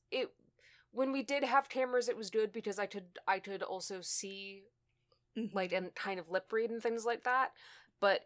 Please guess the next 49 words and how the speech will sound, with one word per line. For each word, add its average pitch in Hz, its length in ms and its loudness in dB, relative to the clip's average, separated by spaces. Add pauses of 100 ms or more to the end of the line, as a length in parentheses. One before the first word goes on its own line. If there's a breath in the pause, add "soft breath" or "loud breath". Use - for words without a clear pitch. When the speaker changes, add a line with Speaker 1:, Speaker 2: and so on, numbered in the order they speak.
Speaker 2:
Mm-hmm. 170 360 -6 (100)
Speaker 1:
I 240 160 12
was 254 180 8
able 233 220 10
to 226 180 0
control 208 460 0
enough 190 220 2
things 208 260 0
on 185 160 2
my 180 360 4
end 175 500 -2 (180)
that 170 380 4 (180)
l-, 202 240 -10
hearing 196 580 -4
wasn't 175 320 -2
an 170 100 -8
issue - 540 -6 (240 loud breath)
because 196 240 -2
I 190 80 4
could 185 160 -2
turn 196 220 0
up 170 80 2
Speaker 2:
Yeah. - 60 -4
Speaker 1:
someone's 180 340 -4
volume 170 340 2
individually. 170 960 -8 (1200)
Speaker 2:
Right. 185 260 2
And 220 160 0
that, 302 220 8 (140)
you 262 220 -6
know, 220 280 2
that 247 300 6
has 220 200 -4
been 202 260 -6
a 208 40 -4
huge 190 300 -4
help, 190 200 -2
I - 80 0
will 196 120 -2
Speaker 1:
Mm-hmm. 202 40 -4
Speaker 2:
say. 190 140 0
I've 185 80 0
gotten 247 240 4
so 220 260 4
used 190 440 -4
to 214 60 0
doing 202 260 -4
things 196 260 -4
on 180 380 -4